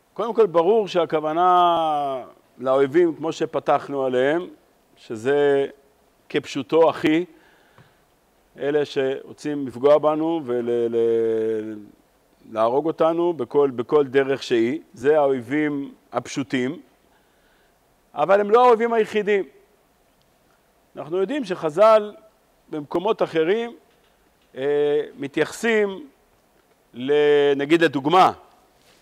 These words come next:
דוגמה ל-, לכל מה שהיצר הרע מנסה לעשות, להפריע לאדם בעבודה הרוחנית,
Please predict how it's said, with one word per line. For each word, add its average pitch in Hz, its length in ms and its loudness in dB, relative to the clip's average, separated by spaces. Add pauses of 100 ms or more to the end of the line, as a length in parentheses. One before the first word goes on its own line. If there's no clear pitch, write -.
(140)
דוגמה 190 500 0 (600)
ל-, 120 120 -6 (1500)
לכל 190 300 -4
מה 226 120 -6
שהיצר 170 1700 -4
הרע 170 300 4
מנסה 165 680 -2 (1800)
לעשות, 127 600 -2 (800)
להפריע 165 540 0
לאדם 135 540 0 (840)
בעבודה 131 440 0
הרוחנית, 151 680 -2